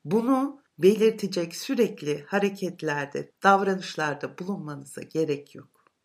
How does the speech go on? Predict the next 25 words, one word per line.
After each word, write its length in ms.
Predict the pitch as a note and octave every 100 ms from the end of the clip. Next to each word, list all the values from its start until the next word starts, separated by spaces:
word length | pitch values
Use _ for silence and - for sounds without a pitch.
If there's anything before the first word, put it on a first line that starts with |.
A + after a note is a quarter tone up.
| _
Bakın 340 | B3+ - F#4+ F#4
Albert 440 | C4 C#4+ B3+ C#4
Einstein 600 | A3+ A#3+ A#3+ - G3 G3+
ne 160 | F#3 D#3+
demiş? 520 | D3 - - - - _ F#3
"Ne 180 | C4+
kadar 380 | F4 F#4+ D#4+ A3+
çok 300 | - G3 -
bilgi, 400 | F#3+ F3+ E3 A3 -
o 100 | G3
kadar 460 | - F3 F#3 B3 - -
düşük 360 | D#3 - F3 E3+ -
ego. 440 | C#3 C3 B2+ B2 _ _ -
Ne 180 | C#3+ G3
kadar 480 | C#4 A#3 G3+ C#3 -
az 320 | C#3+ D#3 - -
bilgi, 540 | G#3 G#3 A3 A#3 A3+ _
o 140 | - -
kadar 400 | F#3+ F3+ F3+ F#3+
yüksek 680 | E3+ C#3+ - - D3+ -
ego." 340 | D3 C#3+ - _ _ _ -
Evet, 380 | B3 C4+ - _ _ -
insan 540 | B3 C4 - D4 F#4+ - -
öğrendikçe 960 | E3 F3 F#3+ G#3 G3+ C#4 - - -
aslında 800 | D#3 D#3 - D3+ C3 A#2+ C#3 G#3